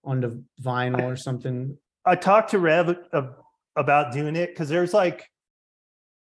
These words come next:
Speaker 2: there's an alternate version of the cover in blue, and I thought it'd be cool to do, like, no text, just the blue cover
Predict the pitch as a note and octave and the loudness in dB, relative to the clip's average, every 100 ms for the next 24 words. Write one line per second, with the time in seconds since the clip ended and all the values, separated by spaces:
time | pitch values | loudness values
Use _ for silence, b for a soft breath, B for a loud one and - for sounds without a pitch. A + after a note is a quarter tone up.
0 | _ D#3+ F#3 A3+ A3 E3 F#3 F#3+ E3+ D#3 | _ -4 0 0 4 2 2 -6 -6 -4
1 | D3+ D#3+ D3 C3 D3+ C#3 D#3+ C#3+ B2+ C3+ | -4 -4 -6 -4 -2 0 0 -4 -4 -4
2 | C#3+ E3 D3+ C3+ D3 D3 C3+ C3+ D3 C#3 | -2 -2 -4 -4 -2 -2 -4 -10 -4 -2
3 | C#3 C3 C3 C3+ B2+ B2+ - _ _ _ | -2 -4 -6 -4 -4 -4 -10 _ _ _
4 | - C#3 C3+ C3+ C#3 C#3+ C#3 C#3 - - | -4 -4 -2 -2 -2 0 0 0 -6 -8
5 | D3 - C3+ A#2 B2+ A#2+ C#3+ C3+ D3+ D3+ | -8 -6 -10 -4 -6 -2 -4 -2 -6 -8